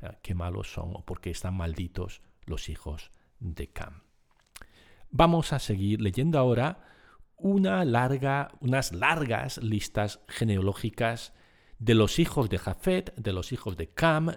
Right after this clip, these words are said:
y de los hijos de Sem, que para nosotros puede resultar un poco aburrido, lo voy a leer de todos modos, pero puede resultar un poco aburrido para los, eh, lectores primeros de la Biblia, ¿eh?, de, de estos textos,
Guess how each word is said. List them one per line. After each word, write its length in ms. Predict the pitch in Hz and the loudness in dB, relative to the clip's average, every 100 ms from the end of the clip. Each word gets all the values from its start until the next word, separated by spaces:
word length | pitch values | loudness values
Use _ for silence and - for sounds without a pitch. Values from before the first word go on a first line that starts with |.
| - | -6
y 120 | 120 | -4
de 100 | 101 | -2
los 240 | 90 85 143 | -2 -4 -4
hijos 460 | - 147 147 - - | -4 -2 -2 -2 -2
de 300 | 98 104 - | 2 2 -2
Sem, 600 | - - 113 98 82 71 - _ _ _ _ _ _ _ _ - _ _ - _ _ _ 220 _ | -8 2 4 4 0 -6 -12 _ _ _ _ _ _ _ _ -20 _ _ -20 _ _ _ -20 _
que 140 | - 131 | 0 0
para 320 | - 143 135 | 2 4 6
nosotros 460 | 135 - 202 170 | 4 2 2 0
puede 200 | - 160 | 4 4
resultar 320 | 143 127 135 135 | 4 2 2 2
un 80 | |
poco 180 | 127 131 | 2 4
aburrido, 360 | 123 120 131 156 | 4 6 4 6
lo 80 | 120 | 6
voy 80 | |
a 40 | 151 | 6
leer 120 | 127 | 6
de 100 | 110 | 4
todos 160 | 104 98 | 4 4
modos, 380 | 104 151 - - | 2 0 -8 -12
pero 420 | 113 98 95 - - _ _ _ | -6 -4 -4 -8 -16 _ _ _
puede 180 | 135 123 | 2 4
resultar 360 | 117 104 117 113 | 2 0 0 2
un 80 | |
poco 160 | 117 113 | 2 4
aburrido 420 | 110 120 127 139 - - - - - _ _ - | 4 6 4 4 -4 -20 -20 -20 -20 _ _ 6
para 260 | 143 117 110 | 8 10 8
los, 420 | 104 104 - - 113 | 4 2 -4 -10 -4
eh, 540 | 101 98 92 90 90 | -2 0 -2 -4 -4
lectores 760 | 90 92 - 151 147 104 90 - - 101 - | -6 -6 2 6 8 6 2 -8 -16 -16 -6
primeros 440 | 90 110 113 87 | 2 4 6 4
de 80 | 92 | 0
la 120 | 85 | 0
Biblia, 440 | 196 226 - 110 135 | 0 -2 -4 -6 -10
¿eh?, 160 | 165 - - - - | -12 -12 -12 -14 -16
de, 220 | 113 - | -12 -12
de 140 | - - | -6 -8
estos 300 | - - - | -6 -6 0
textos, 480 | 165 - - - | 0 0 -8 -10